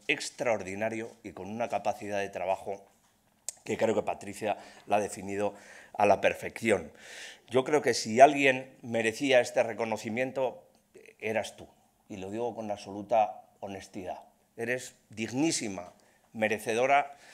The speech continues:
de este premio, cogiendo el testigo a grandísimas mujeres extraordinarias socialistas como Aurora Bascaran, Esther Cabezudo, Pilar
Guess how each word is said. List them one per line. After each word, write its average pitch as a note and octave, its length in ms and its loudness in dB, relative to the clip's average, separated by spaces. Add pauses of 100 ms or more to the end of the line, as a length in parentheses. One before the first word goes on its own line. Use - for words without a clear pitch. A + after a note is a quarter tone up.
(220)
de G#2 200 2
este A2+ 480 4
premio, C3 560 2
cogiendo A2 420 -2
el G#2+ 120 -2
testigo A2 460 -2
a F#2 240 0 (100)
grandísimas F#2+ 1040 -2
mujeres G#2+ 540 -2
extraordinarias G2 1080 2
socialistas G#2+ 800 -6 (320)
como F#2 240 -8
Aurora G2+ 260 0
Bascaran, G#2 600 2
Esther F#2 360 -10
Cabezudo, G2 580 -6
Pilar F#2 400 -4